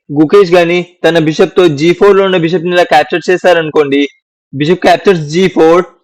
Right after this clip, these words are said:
అప్పుడు నెపో తన హెచ్ పాన్ తో రీక్యాప్చర్ చేస్తారు. H captures జీ ఫోర్. చూడండి బ్లాక్ పాన్స్ ఈ స్క్వేర్స్ ని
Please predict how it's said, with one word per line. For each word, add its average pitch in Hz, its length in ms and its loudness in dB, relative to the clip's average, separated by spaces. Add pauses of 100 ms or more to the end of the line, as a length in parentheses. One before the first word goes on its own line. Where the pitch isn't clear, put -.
(220)
అప్పుడు 180 280 4 (540)
నెపో 165 260 2 (320)
తన 170 100 -2 (120)
హెచ్ - 220 -4
పాన్ 196 200 0
తో 190 60 4 (100)
రీక్యాప్చర్ 175 500 -2
చేస్తారు. 160 420 0 (480)
H - 40 -20 (100)
captures 180 380 0 (120)
జీ 185 120 2 (120)
ఫోర్. 165 260 2 (260)
చూడండి 185 460 2 (440)
బ్లాక్ 156 340 2 (100)
పాన్స్ 180 440 0 (640)
ఈ - 20 -2 (120)
స్క్వేర్స్ 196 480 2
ని 220 60 0